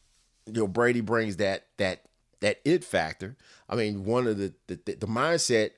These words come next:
was told after the N F C Championship game. One of his teammates, don't even remember what his name was, was crying. And Brady cussed him out. "What the F are you crying for? We haven't, we're not done yet."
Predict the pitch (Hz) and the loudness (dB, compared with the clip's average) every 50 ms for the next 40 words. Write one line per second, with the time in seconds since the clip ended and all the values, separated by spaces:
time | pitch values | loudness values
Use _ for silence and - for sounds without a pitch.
0 | _ - - 95 - - - 123 127 123 117 110 107 104 98 _ _ _ _ _ | _ -10 -8 -8 -6 -2 0 2 4 4 4 2 2 -2 -6 _ _ _ _ _
1 | _ _ _ _ _ _ _ _ _ _ _ _ _ - 117 120 - - 110 101 | _ _ _ _ _ _ _ _ _ _ _ _ _ 0 0 0 0 -2 0 0
2 | 107 - _ - 127 120 117 110 - 117 107 - - 151 151 127 107 - 104 90 | 0 -2 _ 2 2 2 2 0 -2 -4 -2 0 2 2 2 2 0 -2 -2 -2
3 | 82 80 85 73 - - - _ 95 110 123 123 120 127 117 - - 135 131 127 | -2 -2 -6 -6 -6 -10 -8 _ -2 0 0 0 0 -2 -4 -2 -2 0 0 2
4 | 127 127 120 104 73 123 127 127 123 107 110 107 107 110 107 107 104 98 107 101 | 2 0 0 2 2 2 4 4 4 4 4 4 4 4 4 2 2 4 4 4
5 | 95 85 87 95 95 92 87 82 80 85 82 80 - 82 80 - - - 120 110 | 4 2 2 2 2 2 0 0 -2 -2 -2 -2 -2 -4 -4 -4 0 0 2 2
6 | 104 98 85 78 73 _ - - - - - _ _ _ 98 107 104 104 98 95 | 2 0 -2 -4 -6 _ -18 -20 -20 -20 -20 _ _ _ 0 2 2 0 -2 -4
7 | 87 80 - _ _ _ _ _ - 131 185 208 156 113 - 147 160 - - 175 | -8 -10 -14 _ _ _ _ _ 6 6 8 8 6 4 4 4 4 4 0 -2
8 | 202 214 170 107 - - - _ _ 135 170 196 - 180 143 180 202 - - 185 | 0 2 2 0 0 -6 -18 _ _ 0 0 0 0 0 0 0 0 2 2 0
9 | 180 175 190 170 - - - 175 170 185 196 185 165 143 - - 131 117 107 98 | 2 2 0 0 -2 4 6 6 8 8 6 4 4 2 2 2 4 6 6 6
10 | 85 82 87 104 147 180 180 190 190 180 156 151 135 - - _ - 139 208 240 | 4 2 -4 -4 -4 -2 2 2 2 2 2 0 -6 -8 -14 _ 2 2 4 4
11 | 226 170 120 98 117 113 110 101 98 98 107 139 165 - | 4 2 4 4 4 6 6 4 4 4 2 2 0 -2